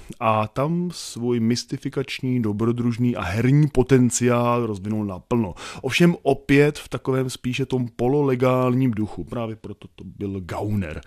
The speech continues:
jak řečeno v titulu. Ale autorka nemoralizuje ve svém psaní, ve svém příběhu, neodsuzuje ho, protože je to gauner, protože dělal věci, které jsou protizákonné. Naopak ho profiluje jako bytost velice hrdou, která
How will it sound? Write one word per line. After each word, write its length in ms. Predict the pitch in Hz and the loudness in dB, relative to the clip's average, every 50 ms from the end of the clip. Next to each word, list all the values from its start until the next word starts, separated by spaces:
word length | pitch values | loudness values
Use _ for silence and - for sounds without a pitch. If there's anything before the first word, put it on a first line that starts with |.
| - - - - - | -14 -14 -14 -10 -8
jak 160 | - 95 87 | -6 -6 -6
řečeno 320 | 90 101 92 - - 101 98 | -6 -6 -6 -4 -4 -4 -4
v 60 | - | -6
titulu. 320 | - 90 - - 95 - - - - - | -8 -10 -8 -8 -10 -10 -12 -16 -12 -6
Ale 240 | - 101 120 147 - | 0 2 2 2 2
autorka 560 | 131 135 131 127 180 185 180 202 196 202 202 | 2 0 0 2 0 0 2 2 2 2 2
nemoralizuje 1040 | 170 135 120 120 120 120 117 113 117 117 110 107 110 110 101 95 104 101 95 101 117 | 2 2 2 2 4 2 2 2 2 0 0 0 -2 -2 -4 -4 -6 -4 -4 -4 -6
ve 100 | 143 131 | -6 -8
svém 300 | - - 135 131 143 147 | -10 -10 -8 -8 -8 -8
psaní, 360 | - - 120 113 123 143 143 | -8 -6 -4 -4 -4 -4 -4
ve 60 | 120 | -6
svém 240 | 113 - 135 139 135 | -6 -6 -6 -6 -4
příběhu, 440 | - - 127 117 131 131 127 143 156 | -4 -4 -2 0 2 2 4 6 6
neodsuzuje 760 | 147 139 139 113 135 123 - - 131 123 113 110 123 127 123 | 6 6 6 4 2 0 2 0 0 0 2 4 4 4 4
ho, 180 | 110 113 117 | 4 4 2
protože 600 | 120 - - 113 101 92 - - 104 101 87 98 | 0 -2 -4 -6 -6 -6 -6 -4 -4 -2 -2 -4
je 120 | 95 98 101 | -4 -4 -4
to 120 | - 110 | -4 -4
gauner, 380 | - 95 92 95 98 107 110 110 | -4 -4 -4 -4 -2 -2 -4 -4
protože 480 | - - 107 92 - 107 101 95 107 | -6 -8 -10 -8 -6 -6 -6 -4 -4
dělal 220 | 98 101 98 98 95 | -4 -4 -6 -6 -6
věci, 240 | 92 87 - - | -8 -10 -12 -12
které 260 | 90 - 98 95 95 92 | -12 -10 -8 -8 -8 -6
jsou 160 | - 107 101 | -6 -8 -6
protizákonné. 1080 | - - 110 101 - - - 117 - 107 98 110 98 90 87 - 107 101 95 92 104 - - - - - - - | -4 -2 -4 -4 -4 -6 -10 -10 -8 -6 -6 -6 -6 -6 -6 -6 -6 -6 -6 -6 -10 -12 -14 -16 -18 -16 -14 -8
Naopak 360 | 95 101 113 135 - 165 156 | -4 -4 -2 -2 0 0 0
ho 120 | 170 196 | 2 0
profiluje 500 | 175 151 139 127 - 139 139 143 151 165 | 2 0 0 0 0 0 0 2 2 0
jako 180 | 156 143 - 160 | -2 -2 -2 -2
bytost 340 | 139 135 135 - 170 156 131 | -2 -2 -2 -2 -4 -2 0
velice 320 | 131 139 147 143 - 185 | 0 0 0 0 0 0
hrdou, 500 | 110 98 113 135 127 120 120 117 123 131 | 0 0 0 0 2 2 4 4 4 2
která 640 | 127 - - 127 131 135 135 139 147 147 151 156 | 0 0 0 2 4 4 4 4 2 0 -2 -4